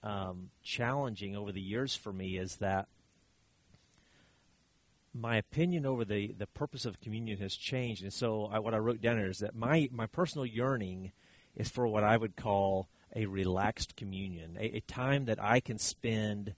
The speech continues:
a length of time, me and me with God, taking these elements, this bread and this juice in whatever form they show up in, um,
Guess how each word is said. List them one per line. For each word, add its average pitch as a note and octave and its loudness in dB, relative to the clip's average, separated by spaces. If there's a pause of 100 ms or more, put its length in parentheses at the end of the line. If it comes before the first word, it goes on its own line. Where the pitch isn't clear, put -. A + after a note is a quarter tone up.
(440)
a A#2 -2
length A2 0
of A2 -8
time, F#2 -6 (340)
me A#2 2
and C#3 2
me B2+ 0
with A#2+ -2
God, F#2 -2 (400)
taking C#3+ 2
these B2 4
elements, G2+ -2
this - -4
bread A2 2 (100)
and G2+ -6
this G2+ -6
juice G2 -8
in F#2+ -6
whatever G2+ -2
form G#2 -6
they F#2+ -4
show G2 -2
up A2 -2
in, F2 -6 (400)
um, F2+ 2